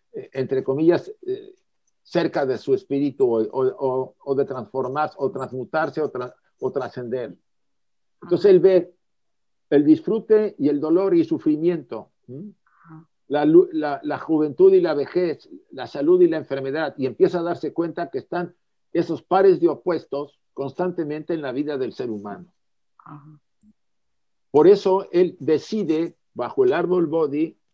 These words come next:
Speaker 1: meditando, hacer un trabajo entero para encontrar la solución,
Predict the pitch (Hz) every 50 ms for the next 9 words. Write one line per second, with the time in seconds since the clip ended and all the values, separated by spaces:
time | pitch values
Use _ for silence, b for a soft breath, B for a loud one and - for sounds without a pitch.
0 | _ _ _ - 120 123 113 135 131 - - 170 165 151 135 131 147 165 170 _
1 | _ _ _ _ _ _ - 131 135 - 196 196 196 196 175 - 175 151 147 165
2 | 185 175 - - 165 151 135 120 - - 170 160 156 160 139 - 151 143 143 143
3 | 131 135 139 135 123 110 160 170 180 175 175 156 139 135 - - 135 123 120 117
4 | 113 - 170 160 139 -